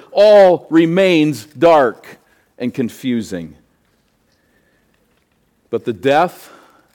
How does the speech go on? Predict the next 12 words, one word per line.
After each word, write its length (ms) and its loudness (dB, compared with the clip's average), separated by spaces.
and 180 -4
resurrection 760 -2
of 60 -10
the 80 -6
Lord 360 -2
Jesus 500 -8
Christ 680 -8
rescues 840 -6
us 280 -6
from 300 -6
this 180 -8
self-idolatry. 1080 -10